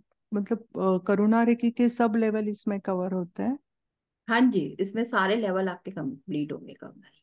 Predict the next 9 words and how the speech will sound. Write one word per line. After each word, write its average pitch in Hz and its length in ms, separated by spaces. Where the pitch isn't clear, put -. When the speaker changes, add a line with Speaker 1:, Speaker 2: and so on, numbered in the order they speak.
Speaker 1:
अच्छा, 175 340
और 202 260
मुझे 240 260
ये 240 180
पूछना 226 520
था, 220 180
जैसे 214 340
आपके 220 420
साथ 226 320